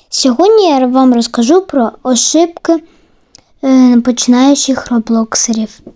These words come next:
Якщо ви тільки починаєте свій канал, то просто подивіться це відео до кінця і не робіть цих помилок.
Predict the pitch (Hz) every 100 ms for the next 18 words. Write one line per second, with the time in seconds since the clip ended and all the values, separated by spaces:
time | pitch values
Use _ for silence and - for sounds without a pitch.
0 | _ _ _ _ _ _ _ - 302 285
1 | - 339 311 - 359 311 - 247 240 254
2 | 269 294 262 254 220 - 285 277 - 220
3 | 220 302 508 - _ _ _ _ _ -
4 | 285 254 277 302 330 330 262 262 269 269
5 | - 247 269 254 226 214 254 254 220 208
6 | - 277 349 - _ - 277 269 247 247
7 | 262 240 202 214 233 269 339 - - 269
8 | - 262 240 240 233 208 202